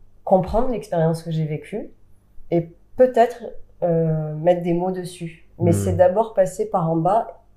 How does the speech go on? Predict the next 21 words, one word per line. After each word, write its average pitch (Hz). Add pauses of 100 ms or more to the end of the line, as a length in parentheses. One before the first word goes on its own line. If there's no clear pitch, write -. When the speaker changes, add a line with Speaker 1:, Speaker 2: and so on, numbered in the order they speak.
Speaker 1:
Et 175
pour 185
moi, 196
c'est 175
super 170
important 165
parce 175
que 160
ça 160
m'évite 160
de 170
mentaliser, 160 (520)
de 165
chercher 170
à 175
Speaker 2:
Hmm. -
Speaker 1:
comprendre, 165
de 165
chercher 165
à 170
solutionner. 170